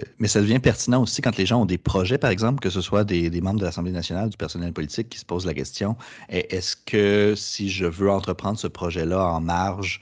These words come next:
de mes fonctions ou en parallèle de mes fonctions, euh, est-ce que ça serait compatible avec le code ? Ben, pour, euh, pour les membres du personnel politique, par exemple, si on leur dit, euh, ben oui, ce serait possible, euh, mais discutez-en évidemment avec, euh, votre employeur.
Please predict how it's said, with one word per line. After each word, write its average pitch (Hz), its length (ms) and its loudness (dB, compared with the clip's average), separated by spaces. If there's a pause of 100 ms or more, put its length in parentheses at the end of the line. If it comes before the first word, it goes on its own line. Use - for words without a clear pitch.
(260)
de 92 180 0
mes 90 140 2
fonctions 95 640 0
ou 90 100 0
en - 100 -4
parallèle 85 460 -2
de 90 100 -2
mes 80 140 -4
fonctions, 95 640 0 (400)
euh, 82 260 0
est-ce 95 160 -2
que 101 80 -6
ça 101 140 -2
serait 131 200 -4
compatible 107 680 -4
avec 85 320 -8
le 73 80 -8
code ? 127 380 -2 (360)
Ben, 80 460 -4 (480)
pour, 98 240 -2
euh, 85 160 -2
pour 87 140 -12
les 87 60 -6
membres 95 160 -6
du - 60 -16
personnel 85 340 -6
politique, - 380 -6
par 82 100 0
exemple, 95 320 -6
si - 140 -8
on 85 80 -8
leur 80 240 -8
dit, 95 340 -6
euh, 71 400 -4
ben 76 220 -6
oui, 92 480 -2
ce 98 160 -4
serait 87 180 -2
possible, 85 640 0
euh, 67 180 -4
mais 76 260 -4
discutez-en 82 680 -4
évidemment 85 500 2
avec, 85 440 -2
euh, 76 100 0
votre 78 220 -6
employeur. 85 460 2